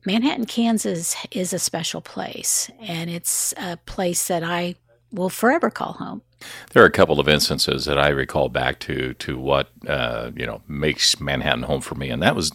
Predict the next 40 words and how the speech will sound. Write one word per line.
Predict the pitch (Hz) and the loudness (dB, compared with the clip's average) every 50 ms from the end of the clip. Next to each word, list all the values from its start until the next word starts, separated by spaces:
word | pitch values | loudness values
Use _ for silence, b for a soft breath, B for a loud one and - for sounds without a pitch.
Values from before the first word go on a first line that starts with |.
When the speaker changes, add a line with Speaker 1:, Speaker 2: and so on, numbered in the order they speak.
| - - | -4 -4
Speaker 2:
the | - | -2
ninety-three | 117 117 127 143 165 - - - 190 196 | 0 2 4 4 4 2 2 2 0 0
flood. | - - - 104 104 117 110 110 - B B B B B B B B B B B | 0 -2 -4 -4 -4 -4 -6 -8 -12 B B B B B B B B B B B
That's | - - - | -2 -2 2
fairly | - - 67 65 67 67 | 4 4 4 4 2 0
new, | 64 67 69 65 71 - 123 - _ _ _ - | 0 0 0 0 0 -2 -4 -6 _ _ _ 2
but | - - - - | 2 2 2 0
what | 76 76 80 90 104 113 - - - _ _ _ _ | -6 -2 4 6 6 6 4 0 -10 _ _ _ _
a | - 80 73 73 76 - - _ | 0 0 0 0 -4 -10 -12 _
tremendous | - - - 73 69 67 69 71 85 98 113 117 101 107 107 - - - - - - - - - B B B B B B B B B B - | -10 -6 -6 -6 -6 -4 -6 0 2 2 4 6 6 6 6 6 2 2 2 2 2 0 -2 -4 B B B B B B B B B B -2
experience | 85 - - - - - - - 95 87 87 87 85 85 82 80 - - - - - _ | 0 4 6 6 6 6 6 4 6 6 6 6 4 4 4 4 4 4 4 0 -2 _
in | - 92 82 78 76 76 | 0 2 2 2 0 0
seeing | 73 - - - 107 98 92 95 92 90 - - | 0 0 0 2 2 2 2 2 0 0 0 -2
a | - | -4
community | - - - 78 73 - 67 71 - | -4 -4 -2 -2 -2 -2 -2 -4 -4
come | - - - - | -4 -6 -6 -6
together. | - - - - - - - - - - _ _ _ _ _ _ _ _ _ _ _ _ _ _ _ B B B B B B B B B B B | -6 -6 -6 -8 -8 -10 -14 -16 -20 -20 _ _ _ _ _ _ _ _ _ _ _ _ _ _ _ B B B B B B B B B B B
And | 87 80 | 6 8
then | 85 80 80 | 8 8 8
after | 80 80 - - | 6 4 2 4
my | 78 71 67 | 4 6 6
wife | 65 69 71 71 67 - | 6 6 4 4 2 2
passed | - 71 64 - - | 2 2 2 2 0
away, | 71 62 62 62 | -2 -2 -2 -2
how | 69 67 | -4 -4
the | 65 - | -6 -6
community | - - - 73 69 65 64 62 | -8 -8 -8 -6 -6 -6 -6 -6
reached | 62 62 62 62 - - | -6 -6 -4 -4 -2 -2
out | 65 58 53 - | -2 -2 -4 -6
to | - - | -8 -10
me | - 57 | -8 -8
and | 55 53 - | -8 -4 -4
supported | - - - - - 62 60 57 55 - | -4 -6 -6 -6 -6 -6 -6 -6 -8 -8
me | 58 57 | -10 -10
after | 53 - - - - | -10 -10 -10 -12 -10
that. | - - 107 101 | -8 -8 -8 -8
And | - - | -6 -6
it | - - | -6 -4
just, | - - - - - - - | -4 -4 -2 -4 -4 0 0
uh, | 67 62 57 | 0 0 0